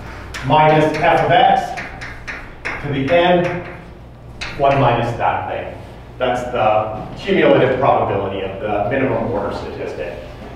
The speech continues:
So this right here is the probability that all of the X Is are bigger than x, all of them. But now I want to reverse the sign, and so I take the one minus thing.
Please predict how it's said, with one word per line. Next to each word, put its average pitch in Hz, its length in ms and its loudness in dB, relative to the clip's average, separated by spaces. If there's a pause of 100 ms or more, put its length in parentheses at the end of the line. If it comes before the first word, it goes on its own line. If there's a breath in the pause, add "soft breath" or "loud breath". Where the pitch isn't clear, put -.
(180)
So - 100 -6
this 139 220 2
right 139 300 4
here 151 240 4
is 143 100 2
the - 140 -2
probability 147 640 4
that - 240 -2
all 151 320 6
of 151 180 0
the 151 80 2
X - 200 0
Is - 20 -4
are 135 520 0
bigger - 800 0 (640)
than - 160 0
x, 135 580 -2 (1400)
all - 360 2
of - 360 -4
them. - 180 -16
But 135 120 -2
now 135 260 2
I 135 80 2
want 135 80 0
to 123 60 0
reverse 123 400 -4
the 127 120 -8
sign, 175 540 2 (1400)
and 113 160 -16
so 107 180 -4
I - 140 -2
take - 340 -6
the - 100 -12
one - 320 -6
minus - 320 -8
thing. - 220 -14